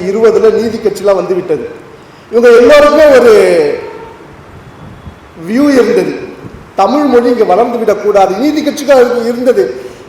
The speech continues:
ஏன் சார் நீதி கட்சிக்கு இருந்தது? அவங்க திராவிட கொள்கை தானே. அதுவே ஒரு பெரிய தியரி இருக்கு, நரேட்டிவ் இருக்கு. அதுல நீதி கட்சியில இருந்தவங்க யாருமே தமிழர் இல்லை, அதுதான் பெரிய விஷயமே. இதுல யாருமே தமிழர் இல்லை. அதுல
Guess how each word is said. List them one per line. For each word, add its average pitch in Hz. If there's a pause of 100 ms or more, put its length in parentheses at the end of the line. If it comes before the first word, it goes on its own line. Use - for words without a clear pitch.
ஏன் 294
சார் 277
நீதி 269
கட்சிக்கு 226
இருந்தது? 220 (100)
அவங்க 202
திராவிட 240
கொள்கை 233
தானே. 208 (1040)
அதுவே 240
ஒரு 254
பெரிய 226 (680)
தியரி 233
இருக்கு, 180 (180)
நரேட்டிவ் 240
இருக்கு. 165 (1040)
அதுல 185
நீதி 262
கட்சியில 220
இருந்தவங்க 202
யாருமே 185
தமிழர் 185
இல்லை, 151 (120)
அதுதான் 175
பெரிய 175
விஷயமே. 160
இதுல 127 (1800)
யாருமே 277
தமிழர் 262
இல்லை. 247
அதுல 220